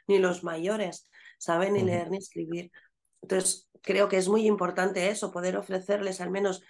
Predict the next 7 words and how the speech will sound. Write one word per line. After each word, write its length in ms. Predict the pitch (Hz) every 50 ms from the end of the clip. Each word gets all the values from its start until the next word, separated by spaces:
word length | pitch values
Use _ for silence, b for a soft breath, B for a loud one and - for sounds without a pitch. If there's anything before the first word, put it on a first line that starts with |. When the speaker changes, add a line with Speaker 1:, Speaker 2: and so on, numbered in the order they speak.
| b b b b _ _ _
Speaker 1:
tres 340 | - 214 214 214 202 190 185
días, 580 | 190 214 208 214 196 175 170 170 - - - _ _ _ _ _ -
eh, 320 | 190 196 180 165 175 - - - - -
que 120 | 196 185
podamos 460 | 185 175 170 185 196 220 214 208 -
ir 120 | 220 208 202
ampliando, 880 | 190 190 180 180 180 185 185 196 202 202 208 208 190 165 165 156 -